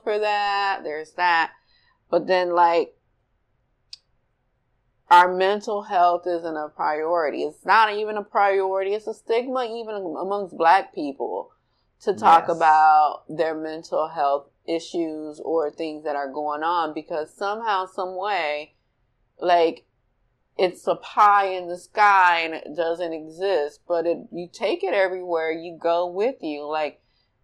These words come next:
Speaker 1: your brain is with you all the time. Your thoughts are with you all the time. And I think, again, <laughs> to your ex-, you know, I've had,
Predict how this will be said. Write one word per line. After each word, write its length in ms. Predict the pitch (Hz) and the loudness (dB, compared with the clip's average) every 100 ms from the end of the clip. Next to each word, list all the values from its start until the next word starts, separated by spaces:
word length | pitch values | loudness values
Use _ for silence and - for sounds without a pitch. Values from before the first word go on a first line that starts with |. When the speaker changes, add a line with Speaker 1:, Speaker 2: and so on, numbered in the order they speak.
| - | -14
Speaker 1:
your 400 | 156 170 202 214 | -4 2 2 2
brain 840 | 170 196 247 262 226 202 202 202 - _ - | 2 2 2 2 0 -4 -6 -8 -14 _ -6
is 240 | 190 185 | -2 -2
with 300 | 190 233 262 - | 0 2 2 0
you 520 | 180 175 170 170 - _ _ - | -2 2 2 0 -6 _ _ 2
all 640 | 175 170 170 165 165 165 | 6 6 6 4 0 -4
the 540 | 151 151 151 147 151 156 - | -6 -2 2 2 0 -4 -8
time. 500 | 165 147 135 143 151 | -4 -2 -4 -6 -2
Your 160 | 170 | -4
thoughts 540 | 170 180 180 190 185 180 | -2 2 4 2 -4 -8
are 180 | 165 | -6
with 220 | 156 160 156 | -6 -10 -10
you 200 | 165 156 - | -12 -12 -8
all 340 | 151 151 151 | -6 -6 -10
the 80 | 151 | -16
time. 480 | - 185 160 143 147 _ _ _ _ _ - | -8 -4 -2 -2 -6 _ _ _ _ _ -6
And 200 | 170 170 | -2 0
I 100 | 170 | 0
think, 300 | 165 196 185 | 0 -6 -4
again, 720 | 185 170 185 190 180 170 165 _ _ _ _ _ _ _ _ _ - _ _ _ _ | -6 -6 -6 -4 -6 -8 -10 _ _ _ _ _ _ _ _ _ -20 _ _ _ _
<laughs> 120 | 156 | -12
to 180 | - 185 | 2 4
your 580 | 196 202 214 226 240 240 - | 6 8 8 8 6 4 0
ex-, 420 | 196 196 _ - _ | -4 -4 _ -20 _
you 280 | - 170 196 | -10 -4 0
know, 320 | 190 175 160 - | 4 4 4 4
I've 360 | 180 202 226 | 6 6 4
had, 560 | 247 196 180 175 175 | 0 0 2 0 -6